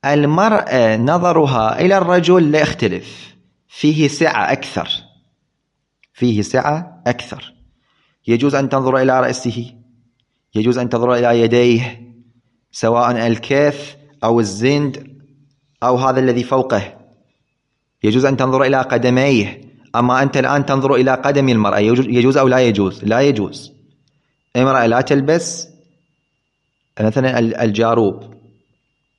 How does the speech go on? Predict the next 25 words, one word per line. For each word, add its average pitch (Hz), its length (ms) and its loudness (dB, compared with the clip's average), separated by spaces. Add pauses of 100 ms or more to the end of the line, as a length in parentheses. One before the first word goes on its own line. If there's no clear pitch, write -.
(440)
ونظرت 120 440 -2
إليها، 101 280 2
يجوز 127 260 2
أو 131 100 2
لا 120 120 4
يجوز؟ 98 420 -2 (200)
لا 143 240 2
يجوز، 110 420 -6 (380)
حتى 175 360 -2
وإن 175 300 2
كان 151 320 0
من 131 160 0
دون 123 500 2 (400)
تلذذ 113 460 2
شهوي 107 600 0 (380)
أو 107 140 2
ماذا؟ 101 580 -2 (420)
أو 104 440 -2 (240)
من 107 180 2
دون 104 240 2
ريبة، 90 340 -2 (1400)
لا 110 180 -2
يجوز. - 520 -4 (380)
أما 131 280 0
المرأة 143 680 2